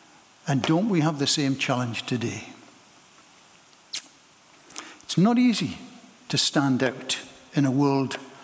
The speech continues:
which broadly is hostile to the gospel message. I remember when I first got saved, ooh, it's nearly thirty-four years ago now. Yeah. <laughs>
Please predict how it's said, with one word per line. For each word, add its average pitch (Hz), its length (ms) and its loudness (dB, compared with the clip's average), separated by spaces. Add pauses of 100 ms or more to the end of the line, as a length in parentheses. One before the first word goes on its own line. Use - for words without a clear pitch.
(760)
which - 240 0
broadly 175 540 2
is 160 140 0
hostile 143 480 2
to 135 100 -8
the 120 100 -4
gospel 139 380 2
message. - 520 -2 (920)
I 175 80 4
remember 214 360 4
when 196 200 2
I 196 160 2
first - 380 0
got 180 200 2
saved, 117 600 0 (1500)
ooh, 151 220 4
it's - 120 -2
nearly 131 240 2
thirty-four 151 560 2
years 131 300 2
ago 110 200 -6
now. 127 340 0 (1300)
Yeah. 170 320 4
<laughs> - 120 0